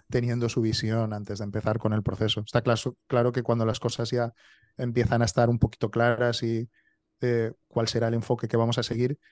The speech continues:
pues ya podemos pasar a una línea un poco de refinamiento más de producto, pues utilizando algún tipo de técnica como,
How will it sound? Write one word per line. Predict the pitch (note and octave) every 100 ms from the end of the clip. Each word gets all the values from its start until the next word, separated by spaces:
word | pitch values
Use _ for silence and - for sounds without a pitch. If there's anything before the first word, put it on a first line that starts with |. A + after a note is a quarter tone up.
| -
pues | A#2+
ya | A2
podemos | G#2+ G#2 -
pasar | A2 G#2+ G#2+
a |
una | A2 A2
línea | G#2 G#2+ G#2+
un | G#2
poco | A2 G#2+ A2
de | G#2+ A2 - _ _
refinamiento | - A#2+ A#2+ A#2 A#2 A2+ A2
más | G#2+
de | A2
producto, | G#2 G#2+ D3 - C3+ C3+
pues | G#2+ G#2+ G#2+ G#2+ G#2+ - _ _
utilizando | - A2 G2+ G#2+ G#2+ G#2+
algún | G#2+
tipo | G#2+ G2+
de | G2+ F#2+
técnica | G#2 G2+ G2+ G2+
como, | - G#2 G#2 G#2